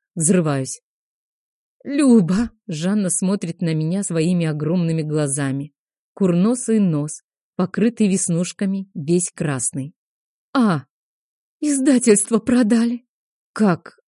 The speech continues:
Кому?» «Известным дельцам», хмыкает Марат, рассматривая новости на планшете. «Репутация после истории с моей мачехой упала на дно. Акции почти обесценились». «Но зачем они их купили?»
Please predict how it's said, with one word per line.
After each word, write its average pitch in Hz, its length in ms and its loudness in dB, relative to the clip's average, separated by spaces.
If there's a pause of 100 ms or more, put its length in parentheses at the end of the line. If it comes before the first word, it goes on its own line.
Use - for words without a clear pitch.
(360)
Кому?» 233 540 2 (520)
«Известным 190 640 2
дельцам», 143 600 -2
хмыкает 151 540 -4
Марат, 156 420 -2 (220)
рассматривая 226 800 2
новости 190 480 0
на 175 140 0
планшете. 165 760 -6 (440)
«Репутация 226 760 -2
после 190 420 0
истории 185 420 0
с - 140 -4
моей 180 220 0
мачехой 175 720 -2
упала 180 460 0
на 180 180 2
дно. 208 320 0 (460)
Акции 196 460 -2
почти 165 480 -2
обесценились». 131 920 -4 (760)
«Но 156 200 0
зачем 160 420 0
они 190 200 2
их - 100 -8
купили?» 233 540 -2